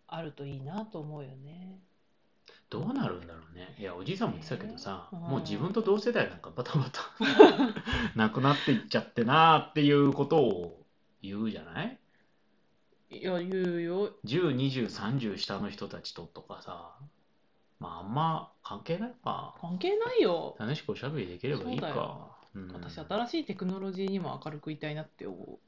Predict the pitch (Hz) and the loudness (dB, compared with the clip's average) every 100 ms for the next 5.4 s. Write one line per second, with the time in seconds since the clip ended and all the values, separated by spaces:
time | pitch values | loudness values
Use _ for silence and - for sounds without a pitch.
0 | _ - 123 127 131 131 127 123 120 117 | _ -4 0 4 4 4 6 4 4 4
1 | 110 107 104 98 - 120 110 87 85 87 | 4 0 -2 -6 0 2 2 0 -10 -14
2 | 92 92 92 92 131 131 170 - - - | -14 -12 -12 -2 0 0 -2 -4 -8 -6
3 | 90 87 85 - _ _ _ _ _ _ | -6 -8 -10 -14 _ _ _ _ _ _
4 | _ _ _ 104 101 104 - 110 - 95 | _ _ _ -8 -6 -8 -8 -10 -6 -8
5 | 85 85 85 82 | -8 -14 -18 -20